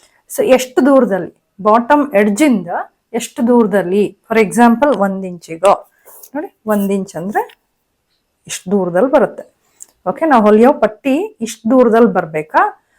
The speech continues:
ಅಥವಾ ಒಂದೂವರೆ ಇಂಚ್ ದೂರದಲ್ಲಿ ಬರ್ಬೇಕಾ ಅಂಥೇಳಿ. So ನೀವು ನನಗೆ ಕೇಳ್ಬೋದು ಈಗ,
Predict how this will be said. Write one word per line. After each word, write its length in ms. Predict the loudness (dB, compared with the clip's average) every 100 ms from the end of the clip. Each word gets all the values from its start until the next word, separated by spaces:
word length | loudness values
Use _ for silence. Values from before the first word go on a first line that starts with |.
| _ -14
ಅಥವಾ 560 | -6 0 0 0 _ _
ಒಂದೂವರೆ 600 | 2 4 6 6 4 2
ಇಂಚ್ 260 | -2 -6 -6
ದೂರದಲ್ಲಿ 400 | -6 -4 -8 -8
ಬರ್ಬೇಕಾ 720 | -12 -12 -16 -2 0 0 _ _ _ -14
ಅಂಥೇಳಿ. 520 | -12 -12 -14 -18 -18 _ _ _
So 160 | -6 0
ನೀವು 140 | 2
ನನಗೆ 280 | 4 4 2
ಕೇಳ್ಬೋದು 460 | 2 2 2 -2 -4
ಈಗ, 140 | -10